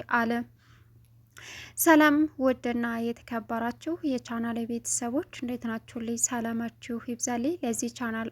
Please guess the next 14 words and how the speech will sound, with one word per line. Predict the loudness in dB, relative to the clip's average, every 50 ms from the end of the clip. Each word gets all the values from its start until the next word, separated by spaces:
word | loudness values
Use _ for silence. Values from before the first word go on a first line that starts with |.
| -6 -2 -2
አዲስ | -2 -2 -4 -6 -4 -4 -2 -2
የሆናችሁ | -2 -4 -4 -4 -4 -6 -8 -8 -8 -6 -6 -6
ሰብስክራይብ | -6 -6 -6 -4 -2 0 -2 -2 -2 -4 -4 -4 -4 -6 -6 -6
ያደረጋችሁ | -4 -4 -4 -4 -6 -6 -6 -6 -6 -8 -8 -4 -2 -2 -2 -2 -4 -10 -14 -12 -12 -14 -16 -6
ቪዲዮውን | 0 4 6 6 8 8 6 4 2 -2
እስከ | -6 -4 -2 -2 -2
መጨረሻው | -2 -4 -6 -8 -10 -10 -10 -10 -8 -8 -8 -8 -8
ተከታተሉ። | -10 -10 -10 -8 -8 -8 -8 -8 -8 -8 -4 -2 -2 -4 -4 -6 -16 -14 -14 -14 -14 -16 -16 -18 -20 -20 -20 -20 -20 -10 -4 2
ሰራተኛዋ | 6 8 8 8 8 6 4 4 2 2 2 2 2 2 2 0 2 4 4
አደይ | 4 4 4 2 -2 -4 -4 -6
ቀጣይ | -8 -12 -10 -6 -4 -4 -4
ፓርት | -6 -6 -8 -8 -8 -10 -16 -18 -10
ይዘን | -6 -4 -2 -2 -2 -2 -4 -4
መጥተናል። | -4 -6 -8 -10 -8 -8 -6 -4 -2 -4